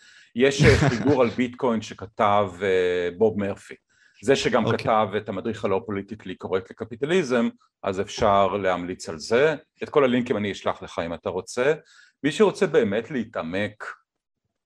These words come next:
Speaker 1: בכל הקטע של המדינה והיכולת של המדינה, ו-, ו-, למה בכלל למדינה יש סמכות, אז יש ספר מעולה של פילוסוף אמריקאי בשם מייקל יומר, והספר הזה נקרא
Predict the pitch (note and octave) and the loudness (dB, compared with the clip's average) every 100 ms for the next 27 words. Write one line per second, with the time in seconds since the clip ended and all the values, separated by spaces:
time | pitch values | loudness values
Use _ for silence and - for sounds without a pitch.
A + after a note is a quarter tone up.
0 | _ _ - - G2 E2 E2 E2 - A2+ | _ _ -20 -4 -2 0 -2 -4 -2 -2
1 | A2 - A2 A2 G#2 - F2 E2 E2 E2 | -2 -2 -2 -2 -8 -8 -6 -6 -8 -12
2 | - _ _ _ _ _ - F#2+ F2+ D#2+ | -14 _ _ _ _ _ -8 -6 -6 -8
3 | F#2 F2+ A2 A2+ G2 F2 _ _ _ - | -8 -4 0 0 -2 -6 _ _ _ -8
4 | E2+ E2 - G#2+ G#2+ A2+ F#2 F2+ D#2 F2+ | -4 -4 -2 -2 -2 -2 -4 -4 -8 -6
5 | F2+ G2 G2 F2+ F2+ - G2+ B2 A2 A2+ | -4 -2 -2 -2 -6 -10 -14 -10 -8 -6
6 | - A2 A2+ B2+ - A2+ A2 F#2+ G2 G2+ | -4 0 2 0 -2 -2 0 -2 -4 -6
7 | F#2+ - F#2+ - B2+ G#2+ F#2+ _ _ _ | -6 -8 -8 -4 -2 -2 -4 _ _ _
8 | _ G2+ A#2+ A2+ C3 A2 B2+ A#2 B2 D3+ | _ -4 -2 0 -2 0 2 2 0 -2
9 | F3+ F#3 G3+ C#3 F2+ - G#2 - G2 - | -2 2 4 4 2 -4 -12 -8 -8 -4
10 | A2 A2 G2 F#2 - G#2 F#2+ F#2+ F#2 - | -4 -4 -4 -4 -6 0 0 0 -4 -8
11 | F#2 F2+ F#2+ - E2 F#2 F2+ E2+ D#2+ D2 | -6 -4 -6 -8 -8 -6 -4 -4 -6 -8
12 | _ _ _ F2+ G2 - A2 G#2+ F#2+ F#2 | _ _ _ -6 -6 -2 -4 -2 -2 -2
13 | G2 F2 E2 - G2 | -2 -6 -8 -2 0